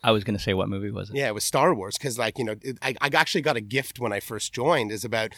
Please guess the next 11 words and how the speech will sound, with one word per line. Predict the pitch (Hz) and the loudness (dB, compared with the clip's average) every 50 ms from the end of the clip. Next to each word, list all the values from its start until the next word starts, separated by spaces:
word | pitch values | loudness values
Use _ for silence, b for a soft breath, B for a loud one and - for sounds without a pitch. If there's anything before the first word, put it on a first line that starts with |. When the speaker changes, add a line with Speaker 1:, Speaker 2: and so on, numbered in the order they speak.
| B B B B | B B B B
Speaker 2:
you | B 123 127 | B -8 -6
know, | 123 107 | -6 -6
four | - - - - 160 139 127 | -6 -6 -2 0 0 0 0
weeks | 127 120 - - | -2 -4 -4 -6
before | - 113 - - 123 117 | -8 -10 -8 -4 -4 -4
I | 110 | -2
joined | 107 117 113 107 101 | -2 -4 -4 -4 -4
the | 101 | -6
company, | - - 139 135 123 135 117 110 107 101 - | -4 -4 -4 -2 -2 -2 -2 0 -2 -2 -2
Endgame | - 127 147 156 135 117 110 101 95 90 | -2 0 0 0 2 0 -2 -2 -4 -6
launched, | 87 90 - - - - - - | -8 -10 -12 -12 -12 -12 -12 -12